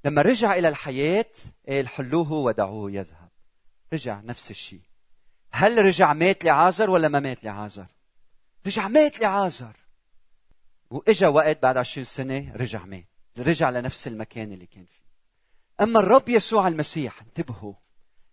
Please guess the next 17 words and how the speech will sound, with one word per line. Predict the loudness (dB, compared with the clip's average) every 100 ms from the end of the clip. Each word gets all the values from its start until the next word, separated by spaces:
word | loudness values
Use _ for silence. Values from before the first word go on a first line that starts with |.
| -2
لما | 0 4 4
مات | 4 2 0 -4 -16 -12 -12 -12 -18 _ -20 _
وصلب، | -4 -4 0 4 4 2 _ _ _ _ _ _ -20 _ -20 _ _ 2
بعد | 4 4 0 -4
ثلاثة | -8 -2 0 0 -4 -4
أيام | 2 2 2 -2 -8 -20 _ _ _ _ _ _ _ _ _ _ _ 4
إجوا | 4 4
المريمات | 2 2 2 2 2 0 0 -6
وشافوا | -12 -6 -4 -2 -4
القبر | -6 -2 0 0
فارغ، | -2 2 2 2 -2 -12 -20 _ _ _ -8
ويسوع | 0 2 2 4 4 4
المسيح | 0 -2 0 -2 -4
قام | 2 6 8 8 4 -6 _ -2
من | 0 2
الناحية | 0 2 0 0 0
الأخرى. | 2 2 -2 0 0 -2